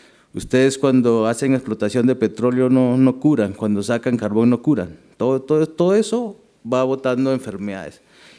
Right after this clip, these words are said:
y eso se va contaminando. Entonces nosotros respiramos, respiramos esas enfermedades y por eso es que hay consecuencias. Entonces los pueblos indígenas de la Amazonía colombiana, ellos con-, nosotros continuamos haciendo esos rituales, por eso siempre hablamos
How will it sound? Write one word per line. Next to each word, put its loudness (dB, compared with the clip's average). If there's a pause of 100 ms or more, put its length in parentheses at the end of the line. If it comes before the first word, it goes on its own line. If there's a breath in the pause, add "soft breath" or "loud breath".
(100)
y -6
eso -6
se -8
va -4
contaminando. -8
Entonces -12
nosotros -12
respiramos, -8 (640 soft breath)
respiramos -4
esas -2
enfermedades -10
y -16
por -16
eso -10
es -14
que -10 (140)
hay -2
consecuencias. 0 (920 loud breath)
Entonces 2
los 2
pueblos 2
indígenas 0
de 4
la 2
Amazonía 2
colombiana, 2
ellos 0
con-, -4 (160)
nosotros 0
continuamos 2
haciendo 0
esos 2
rituales, 0
por -4
eso 2
siempre 0
hablamos 0